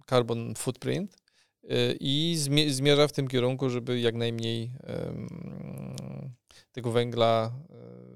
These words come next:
emitować jakby do, do atmosfery. Więc wydaje mi się, że to jest taka rzecz, która jest, e, w, w, też nieoczywista, ale bezpośrednio połączona ze, ze, z, z, z użyciem energii,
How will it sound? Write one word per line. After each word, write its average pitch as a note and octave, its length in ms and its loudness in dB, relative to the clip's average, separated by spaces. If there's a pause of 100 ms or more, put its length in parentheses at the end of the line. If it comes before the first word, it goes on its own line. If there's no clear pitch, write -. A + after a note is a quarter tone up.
(1500)
emitować A#2 600 2
jakby - 320 -10 (340)
do, A#2+ 160 0
do A#2 140 6
atmosfery. A#2 440 0
Więc B2 160 -2
wydaje C#3 220 4
mi D#3+ 60 0
się, D3+ 80 6
że C#3+ 60 0
to D3+ 60 4
jest D3 140 6
taka C#3+ 200 6
rzecz, C#3 180 4
która C3 240 8
jest, B2+ 280 4
e, - 20 -20 (340)
w, B2 760 -6
w, B2 60 -12
też D3 280 6
nieoczywista, C#3 1000 6 (840)
ale F3 340 8
bezpośrednio E3 540 2
połączona C#3 500 4
ze, C3 180 2
ze, B2+ 340 0
z, - 160 0 (380)
z, - 220 -10
z - 80 -8
użyciem C3 380 0
energii, A#2 480 0